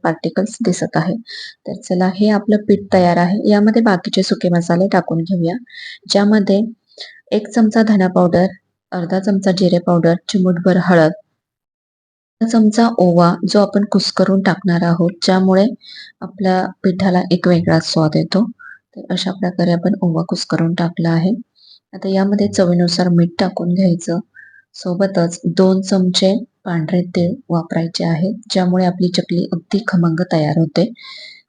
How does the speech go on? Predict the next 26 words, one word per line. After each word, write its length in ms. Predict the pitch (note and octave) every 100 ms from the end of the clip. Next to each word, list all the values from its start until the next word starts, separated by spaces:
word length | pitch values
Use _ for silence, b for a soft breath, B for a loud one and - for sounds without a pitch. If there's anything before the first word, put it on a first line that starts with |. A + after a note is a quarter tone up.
| C6+ B _ _ -
आणि 320 | E3+ E3 E3+
यासोबतच 840 | F3+ E3+ G3+ G3 G3 E3+ D#3 D#3+ - _ _ _ _ _ _ _ _ -
एक 200 | A3+ A3+
चमचा 420 | - A3 G#3+ A3
लाल 240 | G#3 F3 E3+
तिखट 280 | G3+ G#3+ G#3+
टाकून 320 | F#3+ F3 F3 F3
घेऊया. 420 | F3+ E3+ E3 F#3 - B B B _ -
तुमच्या 300 | G#3+ G#3 A#3
आवडीनुसार 720 | - F3+ F#3+ G#3 G3+ - F#3+
लाल 240 | F#3 E3+
तिखटाचं 600 | E3+ F3+ - F3 E3 D#3+
प्रमाण 400 | - E3 D#3 D#3 G#3 -
कमी 240 | E3+ E3
जास्त 280 | E3 D#3 - G#3+
करू 220 | F#3 E3
शकता. 520 | D#3+ E3+ E3+ E3+ G3+ -
आता 200 | F3 F3+
यामध्ये 520 | F3+ F#3 G3+ F#3+ F#3+
तेलाचं 520 | - F#3+ F3 E3+ F#3
मोहन 200 | F3+ E3
टाकायचं 500 | E3+ D#3 - E3 -
आहे. 220 | E3+ F3+ A#3 - B B B -
अर्धी 300 | G3+ F#3+ A3+
वाटीपेक्षा 460 | A3 A3 G#3+ G#3 A3+
थोडंसं 540 | - G#3+ G#3+ G#3+